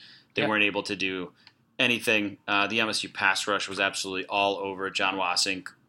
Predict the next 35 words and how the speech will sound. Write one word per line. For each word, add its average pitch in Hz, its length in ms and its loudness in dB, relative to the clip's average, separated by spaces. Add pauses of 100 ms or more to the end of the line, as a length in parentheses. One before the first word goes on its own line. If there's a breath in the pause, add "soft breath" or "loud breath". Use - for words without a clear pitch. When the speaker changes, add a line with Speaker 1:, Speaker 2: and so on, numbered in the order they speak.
(180)
Speaker 1:
all 110 180 4
night. 101 300 2 (460 loud breath)
Um, 98 500 2
credit 135 420 6
to 170 80 6
Western, 143 720 4 (100)
they 117 240 4
were 127 220 2
able 113 380 0
to 104 600 -2 (240)
really 123 460 6 (100)
do 139 160 4
the 131 80 6
smart 202 320 6
thing 156 160 8
that 131 160 4
teams 147 200 6
have 117 100 0
always 117 340 2
done 117 160 0
to 117 60 0
Michigan 117 360 0
State's 113 320 2
defense, 117 420 0
and 104 120 0
that 113 180 4
was 107 340 0 (720 loud breath)
get 131 160 6
the 113 80 -6
ball 113 300 8
out 107 240 8 (340)
as 113 140 4
quickly 107 720 0 (280)
as 110 120 4
possible, 113 720 4